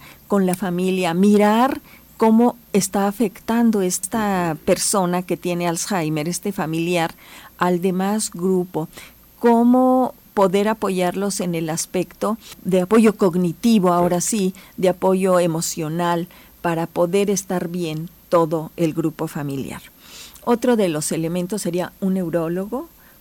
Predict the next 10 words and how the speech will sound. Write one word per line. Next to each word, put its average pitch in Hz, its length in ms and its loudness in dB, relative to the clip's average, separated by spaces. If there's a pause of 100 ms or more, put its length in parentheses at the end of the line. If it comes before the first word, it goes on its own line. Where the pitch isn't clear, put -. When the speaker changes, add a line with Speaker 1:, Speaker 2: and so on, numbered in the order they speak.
Speaker 1:
un 196 160 2
médico 185 320 -2
internista, 180 880 -4
Speaker 2:
Ujú. 80 80 -12 (280)
Speaker 1:
un 190 140 2
nutriólogo, 185 920 0 (260)
un 214 180 4
médico 214 380 0
en 185 140 0
rehabilitación, 151 1000 -4